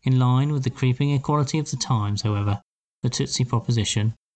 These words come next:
allied the colonial regime to the Hutu cause, and sympathies lay with what was now seen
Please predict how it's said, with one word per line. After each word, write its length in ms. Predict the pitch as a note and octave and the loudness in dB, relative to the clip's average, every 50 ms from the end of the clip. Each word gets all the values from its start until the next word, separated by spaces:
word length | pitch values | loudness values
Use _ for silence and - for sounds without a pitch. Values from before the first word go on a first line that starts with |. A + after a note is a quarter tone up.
| _ _ - | _ _ -4
allied 460 | C3+ C3+ C#3 C#3 B2 G#2+ G#2 G#2 G#2 | 0 2 2 2 2 2 0 -2 -4
the 140 | - - B2+ | -4 -4 -4
colonial 480 | - - B2 A#2+ A#2+ A#2 A2+ A2 A2 A2 | -2 0 2 2 2 4 2 2 2 2
regime 420 | A2 A2 A2 A2 - A#2+ A#2 A#2 A#2 | 2 2 2 2 2 2 2 2 2
to 100 | - B2 | 0 0
the 100 | B2 A2+ | 0 2
Hutu 340 | C#3 D3 B2+ - A2+ G2 | 2 0 0 0 -2 -4
cause, 460 | - - G#2 F#2+ F#2+ G2+ - - - _ _ _ _ _ _ _ _ _ _ - _ _ _ _ _ - | -4 -6 -6 -6 -6 -8 -8 -10 -14 _ _ _ _ _ _ _ _ _ _ -20 _ _ _ _ _ -2
and 100 | B2+ A#2+ | -2 0
sympathies 520 | - - C#3+ C3+ - - - C3 B2+ B2+ | 0 0 0 -2 -2 0 0 0 0 2
lay 180 | B2+ A#2 A2+ A2+ | 2 2 2 2
with 160 | A2 A#2 A2+ | 2 2 2
what 220 | A#2+ B2 A#2 - - | 0 0 -2 -2 -4
was 120 | A#2+ - | -2 0
now 200 | C#3+ C3+ C3 B2+ | 2 2 2 2
seen 480 | B2 - - A2+ G2+ G2 G2 G2+ - | 0 0 -2 -2 -2 -2 -4 -6 -6